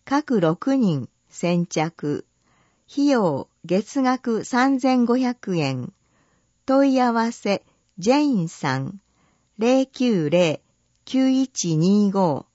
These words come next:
九四六零。掲載希望者へ。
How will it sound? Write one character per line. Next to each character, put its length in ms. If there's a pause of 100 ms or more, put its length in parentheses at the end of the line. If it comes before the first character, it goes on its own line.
(160)
九 340
四 360
六 400
零。 280 (1120)
掲 220
載 320
希 180
望 220
者 300
へ。 240